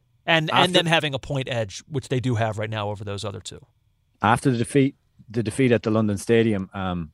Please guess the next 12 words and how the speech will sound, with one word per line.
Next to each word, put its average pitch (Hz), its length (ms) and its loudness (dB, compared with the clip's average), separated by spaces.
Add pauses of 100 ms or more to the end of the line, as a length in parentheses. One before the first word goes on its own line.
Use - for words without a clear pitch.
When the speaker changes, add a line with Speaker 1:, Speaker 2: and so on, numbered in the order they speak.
Speaker 2:
I 107 100 0
was, 95 240 -4 (540)
I 110 80 2
went 123 200 6
into 127 160 4
the 107 100 2
mentions 110 640 2
on 101 180 0
one 104 120 4
of 101 120 4
Everton's, 98 560 2
uh, 90 320 0